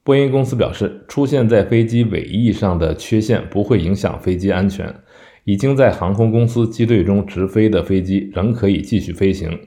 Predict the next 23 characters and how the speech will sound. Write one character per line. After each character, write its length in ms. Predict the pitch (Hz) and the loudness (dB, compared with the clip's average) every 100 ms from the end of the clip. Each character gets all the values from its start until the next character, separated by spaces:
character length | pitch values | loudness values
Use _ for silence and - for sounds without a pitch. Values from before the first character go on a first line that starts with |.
| _ - - - _ | _ -20 -20 -20 _
这 140 | - 175 | 0 2
种 140 | 127 | 4
情 180 | 107 110 | 2 2
况 240 | 113 110 | 4 4
也 100 | 95 | 4
已 160 | 110 98 | 2 2
经 220 | 95 98 | 0 0
通 260 | 98 110 110 | 2 2 4
知 100 | 113 | 4
了 260 | 98 80 | 4 4
联 280 | 82 82 95 | 2 0 2
邦 240 | 104 104 107 | 2 2 -2
航 240 | - 95 | -4 -4
空 200 | 98 113 | 0 0
管 220 | 95 90 | 2 2
理 80 | 110 | 2
局 220 | 80 82 | 0 -4
和 180 | 82 95 | -2 -2
各 240 | 92 120 87 | 0 0 0
航 220 | - 90 | -2 -4
空 180 | 95 98 | 0 0
公 160 | 101 | 0
司。 240 | 95 113 | 0 -2